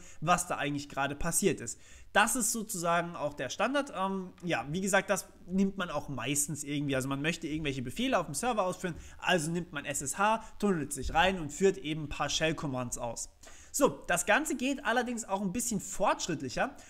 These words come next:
Und zwar kann man da theoretisch auch über X elf, das steht für, ähm, X elf ist der Server oder der, der Fenstermanager, ähm, unter Linux. Deswegen kann man hier im X elf,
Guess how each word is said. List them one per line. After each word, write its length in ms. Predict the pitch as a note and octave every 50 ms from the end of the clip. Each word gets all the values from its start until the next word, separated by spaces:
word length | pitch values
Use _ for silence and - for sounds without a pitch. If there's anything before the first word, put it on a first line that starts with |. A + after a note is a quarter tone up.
| - -
Und 160 | - F#3 D#3
zwar 200 | - G3 F#3+ B3+ B3+
kann 160 | - - B3 B3
man 160 | B3+ B3 A3+
da 140 | A3+ G#3 G3+
theoretisch 800 | G3+ - - G3+ E3+ D#3 C3+ F3 B3 D4+ C#4+ - - A#3 - -
auch 360 | - C#3+ E3 F#3 G3+ F#3+ -
über 280 | G#3+ F#3+ E3+ E3 - -
X 220 | F#3 - - -
elf, 280 | - D#3 G#3+ B3 - -
das 340 | - F3+ F3 E3 - - -
steht 380 | C#3+ - - - F#3+ F#3+ F3+ -
für, 500 | - - F#3 F3+ E3 D#3+ D3 D3 C#3+ - -
ähm, 260 | C3+ C3+ C3+ C3+ B2+ - - - - - -
X 160 | F#3+ E3+ -
elf 220 | G3+ G#3+ G#3+ G3+
ist 160 | G#3+ F#3+ -
der 80 | F#3 D#3+
Server 460 | D3 - - F#3+ G3 A3 G#3+ - D#3
oder 160 | E3+ D3+ C#3+
der, 260 | C3+ - C#3+ C3+ C3 B2
der 160 | - C3+ B2
Fenstermanager, 1000 | - - A3+ B3+ C#4 - - F#3+ D#3+ D#3+ D#3 D#3 D3+ D3 C3 - D#3+ D3+ C#3+ D3 - - - - - - -
ähm, 280 | - C#3 C#3+ C#3+ C#3 C#3+
unter 240 | D#3 D#3 C#3 D3+ C#3
Linux. 400 | D#3 G3+ A#3 C4 C4+ B3+ - -
Deswegen 360 | G3 E3+ F3 F#3+ G3+ G3 F#3 - - - - - - -
kann 200 | - - A3+ C4
man 120 | C#4+ D4+ C#4+
hier 400 | C#4 - A#3+ A#3+ A#3+ A#3+ - -
im 240 | F#3 G3 G3 G3 - -
X 300 | F#3 E3 - - - -
elf, 460 | - E3 G#3+ B3+ C#4 A3 - - -